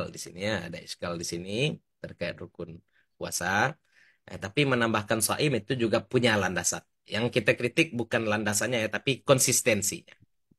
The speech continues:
Ya, mestinya kalau di shaim it-, eh, kalau di saum ada shaim, eh, dalam haji juga ada rukun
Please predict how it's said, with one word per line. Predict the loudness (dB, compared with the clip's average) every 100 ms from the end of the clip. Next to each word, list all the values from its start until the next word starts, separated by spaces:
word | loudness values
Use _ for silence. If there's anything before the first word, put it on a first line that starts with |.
| _ _ _ _ -8
Ya, | -6
mestinya | -4 0 0 2
kalau | 2 4
di | 2 0 -2 -2
shaim | -4 -2 -4 -4
it-, | -10 -6
eh, | -6
kalau | -2 -2 0
di | 0
saum | 0 0 -2
ada | -4 -6
shaim, | -6 -4 0 0 -2 _ -14
eh, | -8 -4
dalam | 0 0 -2
haji | -4 -2 -2 0
juga | 0 0
ada | 2 0
rukun | 0 -2